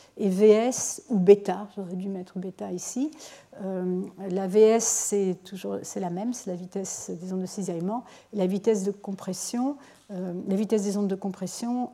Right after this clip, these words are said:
euh, fait intervenir, euh, à la fois le module de, d'incompressibilité et le module de cisaillement, ou la somme de ces deux termes-là.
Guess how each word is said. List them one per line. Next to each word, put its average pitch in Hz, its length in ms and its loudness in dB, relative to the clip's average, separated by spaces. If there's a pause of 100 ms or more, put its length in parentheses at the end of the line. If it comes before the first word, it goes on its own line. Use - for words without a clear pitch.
euh, 175 280 -4
fait 196 200 -10
intervenir, 185 800 -4
euh, 170 180 -8 (460)
à 208 100 -2
la 208 80 0
fois 202 220 -4
le 196 120 0
module 185 520 -2 (400)
de, 190 260 -2 (100)
d'incompressibilité 202 1120 -4
et 208 40 -2
le 202 80 -4
module 190 300 -4
de 185 80 -2
cisaillement, 165 640 -6 (260)
ou 208 220 -2 (140)
la 170 120 -4
somme 196 320 -4
de 170 80 -10
ces - 160 -8
deux 170 160 -6
termes-là. 170 480 -6